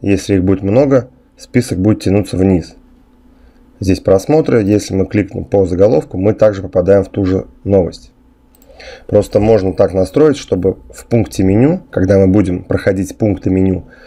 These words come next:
мы можем вывести вот прям список категорий вот таким списком. Если здесь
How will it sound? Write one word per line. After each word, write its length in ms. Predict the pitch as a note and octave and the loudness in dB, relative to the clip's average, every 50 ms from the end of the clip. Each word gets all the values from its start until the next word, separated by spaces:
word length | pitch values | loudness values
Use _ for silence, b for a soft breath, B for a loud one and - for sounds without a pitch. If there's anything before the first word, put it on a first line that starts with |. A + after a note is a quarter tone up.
| B B B B B | B B B B B
мы 160 | - B2+ C#3 | 0 2 4
можем 320 | C3+ B2+ A#2+ G#2 G#2+ G2+ F#2+ | 4 4 2 2 0 -2 -2
вывести 380 | G#2+ A2+ G#2+ G#2 - - G#2+ | -2 0 -2 -2 -4 -2 -2
вот 200 | F#2+ F#2 - - | -2 -2 -2 -2
прям 220 | - - G#2 G2+ F#2+ | -2 0 0 0 0
список 460 | - - - A2 A2 - - F#2+ - | -4 -10 -8 -8 -8 -6 -6 -8 -6
категорий 500 | - G2+ - - G2+ F#2 G#2 G#2+ G2 G2 | -6 -8 -4 -2 0 2 2 2 2 0
вот 200 | F2+ F#2 E2+ - | -2 -2 -4 -2
таким 280 | - F#2+ - - G2+ | -4 -4 -2 -2 -4
списком. 560 | F2+ - - - G#2+ G2 F#2 - - - - - - _ _ _ _ _ _ _ - - - _ _ - - - - _ _ _ _ - - _ - - - - - - b b b b b b b _ - | -4 -4 -6 -6 -4 -4 -4 -6 -10 -10 -12 -12 -18 _ _ _ _ _ _ _ -20 -20 -20 _ _ -20 -20 -20 -20 _ _ _ _ -20 -20 _ -20 -20 -20 -20 -20 -20 b b b b b b b _ -4
Если 400 | F#2 F#2 F#2 G2 F#2 - - G2+ | 0 2 2 2 2 0 -2 -2
здесь 320 | F#2 F2 F#2 G2 F#2 - | 0 2 0 0 -2 -2